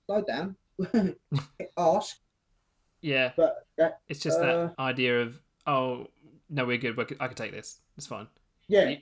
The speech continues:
Speaker 1: yeah,
Speaker 2: it's always
Speaker 1: kind of
Speaker 2: nice to
Speaker 1: thing.
Speaker 2: ask. I get it. You know.
Speaker 1: Well, as if you take it and you break it, sort of thing. What do you say then? You go, "Well, you
Speaker 2: Exactly,
Speaker 1: didn't
Speaker 2: yeah.
Speaker 1: even ask in the first place." <laughs>
Speaker 2: And I think we, I
Speaker 1: <laughs> I sound
Speaker 2: think
Speaker 1: like
Speaker 2: we've all
Speaker 1: such
Speaker 2: been
Speaker 1: an old
Speaker 2: there.
Speaker 1: man here. Yeah, oh yeah. This is what I mean. I, I'm, I'm preaching. I used to be really bad at it. <laughs> Uh,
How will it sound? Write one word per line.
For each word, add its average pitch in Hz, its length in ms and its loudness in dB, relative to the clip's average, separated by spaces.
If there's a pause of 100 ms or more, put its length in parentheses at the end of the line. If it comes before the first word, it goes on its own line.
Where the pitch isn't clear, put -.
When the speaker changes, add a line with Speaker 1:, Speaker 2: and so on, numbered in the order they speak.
Speaker 1:
yeah, 208 220 8
Speaker 2:
it's 196 140 4
always 214 140 6
Speaker 1:
kind 175 100 6
of 165 80 6
Speaker 2:
nice - 20 -6
to - 80 2
Speaker 1:
thing. 147 80 4
Speaker 2:
ask. 113 300 0
I 156 80 0
get 131 180 -2
it. 110 140 -10 (200)
You - 120 -6
know. 339 100 4
Speaker 1:
Well, 339 100 6
as 311 60 4
if 302 120 6
you 254 120 4
take 254 300 4
it 156 80 4
and 165 100 2
you 175 80 4
break 202 360 4
it, 127 140 -4
sort 131 180 -4
of 120 60 -10
thing. 147 180 0
What 226 120 0
do 247 60 0
you 226 80 2
say 202 240 2
then? 190 180 2
You 156 80 2
go, - 80 4
"Well, 135 80 8
you 240 120 4
Speaker 2:
Exactly, 247 40 4
Speaker 1:
didn't 240 220 2
Speaker 2:
yeah. 233 80 2
Speaker 1:
even 202 60 4
ask 202 240 4
in 220 60 4
the 214 80 0
first 302 320 8
place." 120 460 -2
<laughs> - 60 -20 (1000)
Speaker 2:
And 170 460 2
I 147 100 8
think 151 180 6
we, 139 40 4
I - 20 4
Speaker 1:
<laughs> - 20 2
I - 20 -4
sound 139 120 2
Speaker 2:
think 143 120 4
Speaker 1:
like 120 80 -2
Speaker 2:
we've - 20 2
all 127 60 4
Speaker 1:
such - 80 6
Speaker 2:
been 113 100 2
Speaker 1:
an 151 60 0
old 135 120 2
Speaker 2:
there. 139 60 -8
Speaker 1:
man 139 240 -4
here. 131 160 -6 (560)
Yeah, 156 240 4
oh 139 180 -2
yeah. 113 180 -6 (520)
This 156 160 0
is 135 80 -4
what 151 120 -2
I - 20 -6
mean. 147 200 -2
I, 135 200 -4 (100)
I'm, 135 280 -6
I'm 135 120 -6
preaching. 135 460 -4
I 123 100 -10
used 120 180 -12
to 120 60 -6
be 120 80 -2
really 120 180 -4
bad 139 240 -2
at - 60 -6
it. 110 200 -14
<laughs> - 60 -10
Uh, 165 260 0